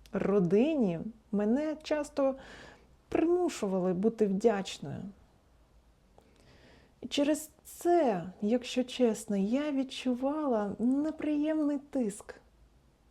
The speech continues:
І саме через це, якщо чесно, досі мені тяжко відчувати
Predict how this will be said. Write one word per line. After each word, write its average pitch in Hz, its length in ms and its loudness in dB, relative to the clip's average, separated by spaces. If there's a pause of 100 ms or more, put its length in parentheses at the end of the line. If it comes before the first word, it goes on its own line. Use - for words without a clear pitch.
(680)
І 240 80 -2
саме 302 400 -2
через 269 460 -2 (240)
це, 277 400 4
якщо 226 400 2
чесно, 269 540 0
досі 247 840 4
мені 240 380 2
тяжко 254 920 -4 (580)
відчувати 254 1200 2